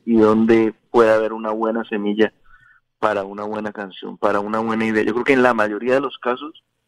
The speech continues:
una buena canción se basa en una buena idea, en una buena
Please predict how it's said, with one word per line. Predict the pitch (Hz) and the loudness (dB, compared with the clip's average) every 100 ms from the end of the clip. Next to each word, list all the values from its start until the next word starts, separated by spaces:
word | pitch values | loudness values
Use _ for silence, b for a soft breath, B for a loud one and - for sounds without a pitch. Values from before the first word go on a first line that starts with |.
| _ b b b - | _ b b b -6
una | 127 131 | 0 2
buena | 135 135 143 | 4 2 0
canción | 120 104 127 135 143 _ _ | -4 -8 -6 -6 -8 _ _
se | - 117 | -2 2
basa | 110 107 120 | 2 2 -4
en | 120 - _ _ _ _ | -6 -10 _ _ _ _
una | 135 147 139 | 0 4 4
buena | 135 123 120 | 4 2 2
idea, | 113 110 - _ - | 0 -4 -8 _ -4
en | 113 | 2
una | 117 | 4
buena | 127 127 | 4 2